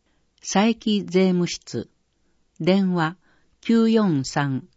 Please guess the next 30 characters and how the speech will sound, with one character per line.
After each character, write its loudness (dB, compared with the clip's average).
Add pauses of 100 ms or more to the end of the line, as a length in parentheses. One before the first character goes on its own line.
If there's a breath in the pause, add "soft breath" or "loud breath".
(180)
九 2
七 2
一 -6
六、 -4 (420)
フ -14
ァ 0
ッ -2
ク -14
ス、 -14 (420)
九 4
四 2
三 -4 (220)
三 -2
三 -2
一 -2
零。 -2 (2500)
次 0
に、 0 (400)
税 4
理 2
士 -4
に 4
よ 0
る -4
無 2
料 2
相 0
談 -4
で -8
す。 -20